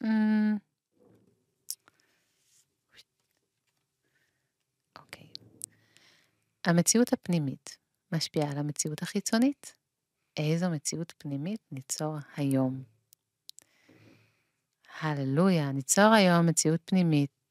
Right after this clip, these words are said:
של, אה, של חגיגה. אני חושבת שהמהות של חגיגה אומרת שיש לי איזשהו ש-, איזושהי שלווה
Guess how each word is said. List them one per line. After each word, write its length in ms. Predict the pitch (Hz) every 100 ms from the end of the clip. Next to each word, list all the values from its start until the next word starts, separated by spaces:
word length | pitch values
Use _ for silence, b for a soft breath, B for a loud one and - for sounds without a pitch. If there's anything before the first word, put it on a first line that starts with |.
| -
של, 540 | - - 147 139 139
אה, 640 | 135 135 135 135 135 135
של 220 | 131 - 151
חגיגה. 680 | - - 147 135 135 - 202 240 _ _ _ _
אני 80 | 156
חושבת 180 | 135 190
שהמהות 480 | - 160 143 147 165
של 120 | 180
חגיגה 580 | - 143 135 135 165 180
אומרת 340 | 151 160 165
שיש 260 | - 147 -
לי 100 | 160
איזשהו 300 | 151 - 160
ש-, 180 | - -
איזושהי 340 | - 165 - 165
שלווה 580 | - 139 131 127 156